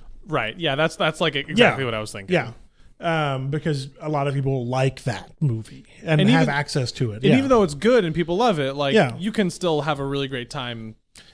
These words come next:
Speaker 1: cracking
Speaker 2: Yeah.
Speaker 1: jokes
Speaker 2: Well,
Speaker 1: at
Speaker 2: they've
Speaker 1: it.
Speaker 2: also, they've also riffed every other Star Wars film.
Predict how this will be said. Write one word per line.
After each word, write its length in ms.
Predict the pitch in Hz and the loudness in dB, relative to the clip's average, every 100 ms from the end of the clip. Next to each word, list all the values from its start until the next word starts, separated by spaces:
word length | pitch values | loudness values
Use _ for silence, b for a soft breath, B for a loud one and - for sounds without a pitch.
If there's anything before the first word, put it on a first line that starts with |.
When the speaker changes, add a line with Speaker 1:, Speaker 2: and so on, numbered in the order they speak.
| - | -4
Speaker 1:
cracking 260 | 175 131 156 | -2 0 4
Speaker 2:
Yeah. 40 | |
Speaker 1:
jokes 100 | 202 | 8
Speaker 2:
Well, 80 | 220 | 10
Speaker 1:
at 60 | 226 | 8
Speaker 2:
they've 120 | 214 | 6
Speaker 1:
it. 40 | |
Speaker 2:
also, 260 | 247 - 196 | 4 4 4
they've 220 | 190 175 - | 4 2 2
also 240 | 196 202 | 4 4
riffed 200 | 170 165 | 2 2
every 280 | 160 165 147 | 2 2 2
other 160 | 135 127 | 0 0
Star 220 | 160 131 | 0 -2
Wars 200 | 113 110 | -4 -8
film. 280 | 120 107 | -10 -12